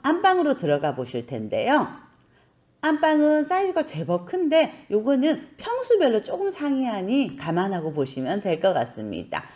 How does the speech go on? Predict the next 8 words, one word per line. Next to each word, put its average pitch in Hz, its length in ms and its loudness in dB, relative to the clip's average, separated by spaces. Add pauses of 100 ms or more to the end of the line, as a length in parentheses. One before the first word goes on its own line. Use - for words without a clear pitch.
(280)
지금 381 440 2
촬영한 285 520 2
곳은 196 400 0 (500)
스물다섯 392 640 0
평 254 200 2
정도라고 131 720 -2
보시면 208 520 -2
됩니다. 107 580 -6